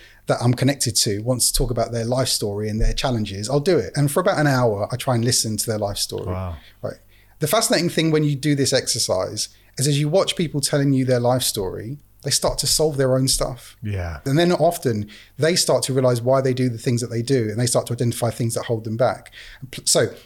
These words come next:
Speaker 1: that's with a stranger. If you do this with someone that you actually know, it's so powerful because even with someone who's a manager or a boss, you start to realize, "Ah, I get it. That's why you don't like to go to those meetings.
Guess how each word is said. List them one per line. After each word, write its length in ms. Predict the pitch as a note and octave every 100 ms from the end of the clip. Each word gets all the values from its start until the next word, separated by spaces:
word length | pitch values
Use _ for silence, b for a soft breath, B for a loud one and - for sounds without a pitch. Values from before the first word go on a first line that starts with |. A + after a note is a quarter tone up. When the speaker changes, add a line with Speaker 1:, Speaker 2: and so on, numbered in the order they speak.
| B
Speaker 1:
that's 240 | F3 - -
with 120 | C#3+
a 40 | C3
stranger. 520 | - E3 D#3 G#2+ F#2
If 140 | B2+ -
you 60 |
do 200 | C3+ F3
this 180 | F#3 F3
with 100 | C#3
someone 300 | - C#3 C3+
that 120 | B2+
you 120 | B2 C#3
actually 460 | F3+ - C#3 G#2+
know, 320 | G2 F#2 G#2 A#2+ B B
it's 120 | -
so 260 | - F#3+ G#3
powerful 580 | - D#3 B2 - G2+ G2+
because 320 | B2+ C#3+ C#3+
even 200 | F#3 F#3
with 200 | D3+ C#3+
someone 260 | D#3 C#3 C3
who's 120 | B2
a 60 |
manager 380 | C3 C#3+ C#3 B2+
or 200 | A#2+ A#2
a 40 | A#2
boss, 340 | E3 A2 - B B B
you 120 | E3
start 300 | D3+ E3 C3
to 120 | -
realize, 300 | D#3 E3+ D3 - -
"Ah, 440 | E3 E3+ F3+ G#2+
I 40 | G2
get 180 | - G#3
it. 220 | D3 F#2+ - B B
That's 220 | F3 -
why 120 | E3 C#3+
you 180 | C#3+
don't 200 | C#3+ C3+
like 160 | B2+ B2
to 80 | B2+
go 140 | C3
to 120 | B2 A#2+
those 220 | A#2+ A#2
meetings. 480 | B2+ - G#2 F#2+